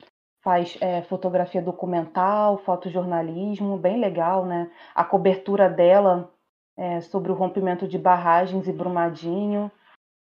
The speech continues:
É, e ela tem um livro também, né, chamado Quinze e Trinta,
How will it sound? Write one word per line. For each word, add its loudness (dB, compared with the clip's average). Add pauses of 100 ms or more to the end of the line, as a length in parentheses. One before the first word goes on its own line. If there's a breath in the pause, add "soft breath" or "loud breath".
É, -2
e -4
ela 8
tem 0
um 0
livro 0
também, 4
né, 0
chamado 0
Quinze 0
e -6
Trinta, -4